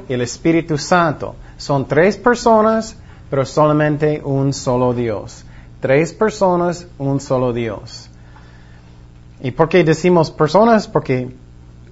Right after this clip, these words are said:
cada uno toma decisiones, cada uno decide, cada uno tiene personalidad. Entonces, son tres personas.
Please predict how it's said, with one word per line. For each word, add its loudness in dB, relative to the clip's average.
cada 2
uno 4
toma 2
decisiones, -6
cada -2
uno -2
decide, -2
cada 0
uno 2
tiene 2
personalidad. 2
Entonces, 2
son 0
tres 4
personas. -2